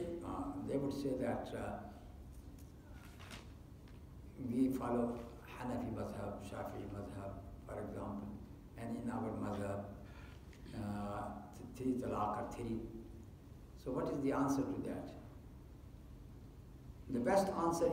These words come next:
is that we have to follow the book of Allah and the sunnah of the Prophet sallallahu alaihi wasallam. And this is what all these four imam have said. Imam Abu Hanifa said very clearly, إذا صح الحديث فهو مذهبي.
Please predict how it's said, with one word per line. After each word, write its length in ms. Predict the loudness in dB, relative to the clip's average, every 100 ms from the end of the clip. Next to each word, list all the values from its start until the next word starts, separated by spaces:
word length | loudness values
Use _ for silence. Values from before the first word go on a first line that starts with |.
| 6
is 300 | 4 4 2 -4 -8 -10 -12 -12 -12 -12 -12 -12 -12 -12 -12 -12 -4
that 200 | 2 4
we 100 | 6
have 200 | 8 8
to 60 | 6 4
follow 280 | 6 10 10
the 100 | 10
book 260 | 10 10
of 140 | 8 6
Allah 280 | 4 6 6
and 100 | 4
the 40 |
sunnah 300 | 2 0 0 0
of 40 |
the 140 | -4
Prophet 240 | -4 -4 -4
sallallahu 400 | -4 -4 -4 -4
alaihi 200 | -4 -6
wasallam. 1080 | -8 -10 -10 -10 -10 -10 -10 -10 -10 -6 -2
And 160 | 4
this 140 | 8 8
is 60 | 8
what 260 | 4 4
all 320 | 6 8 8 6
these 200 | 4 2 2
four 140 | 4
imam 400 | 4 4 2 0 0
have 80 | -2
said. 240 | -4 -8 -10 -12 -10 -4
Imam 160 | 0 0
Abu 140 | 0 0
Hanifa 240 | 0 0 -2
said 160 | -4 -4
very 220 | -2 -2 0
clearly, 340 | 0 2 2 0 -2 -8 -10 -10 -10 -10 -2
إذا 180 | 2 2
صح 340 | 2 0 0
الحديث 600 | 0 0 0 2 2 0
فهو 240 | 0 0 0
مذهبي. 460 | 0 -2 -2 -4